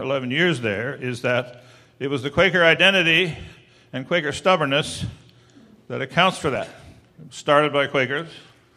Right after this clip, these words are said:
mostly paid for by Quakers, mostly, not always, but mostly staffed by Quakers, and kept in line by a Quaker board that came from mostly this region. This is important.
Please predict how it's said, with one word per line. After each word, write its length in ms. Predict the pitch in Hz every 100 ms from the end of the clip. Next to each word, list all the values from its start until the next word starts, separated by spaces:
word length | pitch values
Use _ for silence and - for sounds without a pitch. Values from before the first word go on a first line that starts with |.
| _ _ _ -
mostly 340 | 117 143 156
paid 320 | 143 175 170
for 200 | 160 147
by 160 | 135 131
Quakers, 400 | 139 127 151 165 139 - _ _ _ _ _ _ _ -
mostly, 480 | 139 196 - 190
not 240 | 202 175 180
always, 360 | 180 180 208
but 180 | 151 147
mostly 320 | 147 156 165
staffed 480 | 160 - 165 160 -
by 120 | 147
Quakers, 460 | 135 139 120 160 156 - - _ _ _ _ _ _ _
and 280 | - 131 127 - -
kept 260 | 165 185
in 120 | 180
line 400 | 156 185 170 143
by 160 | 143 135
a 40 |
Quaker 320 | 117 160 151 139
board 420 | 135 180 175 147 -
that 260 | 120 -
came 280 | - 156 156
from 300 | 127 147 131 120 -
mostly 360 | - 127 143 139
this 140 | 123
region. 540 | 131 170 160 131 127 143 - _ _ _ _ _ -
This 220 | 170 208
is 80 | 196
important. 520 | 190 196 226 - 92